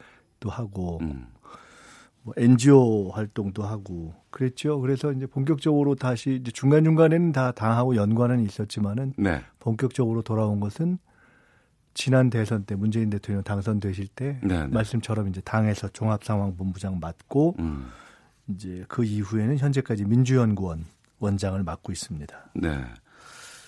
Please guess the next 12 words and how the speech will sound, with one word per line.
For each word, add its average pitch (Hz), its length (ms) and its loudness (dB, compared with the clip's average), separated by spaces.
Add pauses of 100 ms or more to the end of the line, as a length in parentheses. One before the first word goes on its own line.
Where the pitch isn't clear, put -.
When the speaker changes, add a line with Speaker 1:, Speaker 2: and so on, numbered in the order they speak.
(320)
Speaker 2:
이 101 320 0
민주당의 147 520 6
싱크탱크라고 120 760 0
하는 80 220 0
민주연구원의 95 1040 4
원장이신데 80 960 -2
이게 131 120 0
어떤 190 340 4
기관인지를 101 640 2
좀 69 140 -10
소개해 - 280 -8
주세요. 107 460 -8